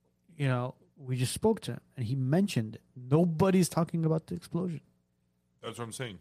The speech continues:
Speaker 2: yeah, there's certain things that, working in American politics and seeing, like,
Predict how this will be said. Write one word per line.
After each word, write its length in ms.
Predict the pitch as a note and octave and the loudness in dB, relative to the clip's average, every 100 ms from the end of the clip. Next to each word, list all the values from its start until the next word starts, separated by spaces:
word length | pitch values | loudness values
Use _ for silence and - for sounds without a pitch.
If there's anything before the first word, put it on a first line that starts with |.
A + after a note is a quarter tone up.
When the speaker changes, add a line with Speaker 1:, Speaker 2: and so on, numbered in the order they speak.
| _ | _
Speaker 2:
yeah, 140 | F#2+ G2 - _ _ _ _ _ G#2+ | -14 -14 -14 _ _ _ _ _ -4
there's 380 | A#2 B2+ G#2+ - | -2 -2 -4 -10
certain 360 | - E3 F#3 F3 | -8 -6 -6 -6
things 240 | D3 C3+ | -8 -4
that, 200 | C3 - _ _ _ _ - - _ _ _ _ _ _ _ _ _ _ _ _ _ _ | -4 -6 _ _ _ _ -20 -20 _ _ _ _ _ _ _ _ _ _ _ _ _ _
working 320 | A2+ B2 A2+ D#3+ | -2 -2 0 -2
in 80 | |
American 380 | E3 A#2 A2 A2+ | 0 0 0 -2
politics 640 | - F2+ F#2 - G2+ - - - | 0 0 0 0 -2 -2 -14 -6
and 640 | F2+ F2 F2 F2 F2 E2+ _ _ _ _ _ _ _ | -2 0 0 2 0 -2 _ _ _ _ _ _ _
seeing, 540 | - - G#2 G#2+ G2+ | -8 -4 -4 -4 -8
like, 360 | F#2 F2+ F2 | -4 -4 -4